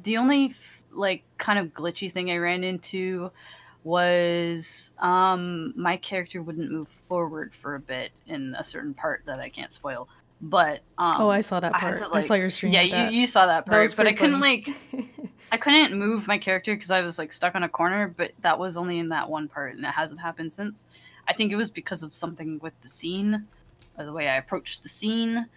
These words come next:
Speaker 1: But that's really the only thing that, like, has happened.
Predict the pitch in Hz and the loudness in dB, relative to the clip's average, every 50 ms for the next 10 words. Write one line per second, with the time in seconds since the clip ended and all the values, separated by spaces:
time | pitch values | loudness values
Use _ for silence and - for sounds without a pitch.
0 | _ _ _ _ - - 190 - - 190 185 - - - - - - 170 156 170 | _ _ _ _ -8 -6 2 4 4 4 4 2 -2 -6 -8 -8 -10 -8 -4 -2
1 | 196 185 190 185 180 175 175 165 160 151 147 117 113 - - _ _ _ _ _ | -2 0 0 0 0 -2 -2 -4 -6 -6 -6 -6 -6 -8 -10 _ _ _ _ _
2 | - 147 147 143 156 147 147 147 - - 147 143 143 139 135 131 - - 117 113 | -2 -2 0 0 -2 -4 -6 -8 -8 -8 -8 -6 -6 -6 -8 -8 -8 -8 -10 -10
3 | 101 - - - - _ _ _ _ _ _ _ _ _ _ _ _ _ _ - | -12 -14 -20 -20 -20 _ _ _ _ _ _ _ _ _ _ _ _ _ _ -10
4 | - - - - - 101 104 - 147 143 151 165 175 175 | -10 -10 -8 -4 -4 -4 -4 -4 -6 -6 -4 -6 -6 -8